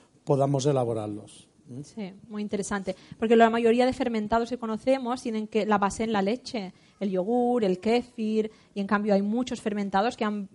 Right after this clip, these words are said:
Speaker 2: que además han formado parte de la alimentación tradicional, como el chucrut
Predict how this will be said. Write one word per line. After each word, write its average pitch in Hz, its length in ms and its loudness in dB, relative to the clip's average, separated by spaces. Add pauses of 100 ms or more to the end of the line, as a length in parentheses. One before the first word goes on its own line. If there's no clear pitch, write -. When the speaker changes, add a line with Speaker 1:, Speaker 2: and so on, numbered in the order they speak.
(120)
Speaker 2:
que 202 80 -6
además 196 280 -4
han 226 100 -4
formado 208 300 -2
parte 208 260 2
de 208 60 2
la 190 280 4
alimentación 185 600 -4
tradicional, 208 680 -4
como 196 220 -8
el 180 40 -10
chucrut 226 720 -4